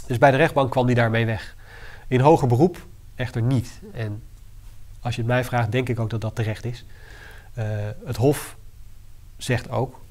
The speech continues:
als uitgangspunt: "Ja, je mag inderdaad vertrouwen op de informatie die je van je klant krijgt. Maar, eh, je hebt wel een zelfstandige onderzoeksplicht als je op grond van die informatie eigenlijk al vrij makkelijk kan zien, eh, dat er iets geks mee aan de hand is."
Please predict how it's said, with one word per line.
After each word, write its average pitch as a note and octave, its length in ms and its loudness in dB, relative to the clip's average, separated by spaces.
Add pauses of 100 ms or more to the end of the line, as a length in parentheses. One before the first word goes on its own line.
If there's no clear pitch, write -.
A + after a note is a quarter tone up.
als - 180 -10
uitgangspunt: C3 800 -2
"Ja, A2+ 360 -2
je A2+ 140 0
mag C3 240 4
inderdaad A#2 380 0
vertrouwen A#2+ 480 0
op A#2 120 -8
de - 60 -12
informatie A2 520 -4
die A#2+ 140 0
je A#2 80 0
van A#2 120 -4
je A#2 60 0
klant A2 280 -4
krijgt. - 440 -12 (1000)
Maar, G#2+ 580 0 (380)
eh, A2 100 -8 (180)
je A2 100 -2
hebt A#2 140 -2
wel A2+ 160 0
een B2 60 -2
zelfstandige C3+ 540 -2
onderzoeksplicht B2 800 -4 (120)
als A#2+ 300 -4
je A#2 160 -6
op A#2 120 -10
grond D3 200 0
van B2 100 -4
die B2 80 -4
informatie A2+ 640 -6 (360)
eigenlijk C#3+ 320 2
al A#2 100 2
vrij A#2 240 2
makkelijk B2 340 0
kan A2+ 160 2
zien, B2+ 420 2 (540)
eh, A2+ 100 -4 (580)
dat C3+ 200 2
er A#2+ 80 2
iets A#2 120 2
geks - 180 -2
mee A#2+ 120 0
aan G2+ 60 0
de G2+ 60 -2
hand G2+ 240 -4
is." - 240 -10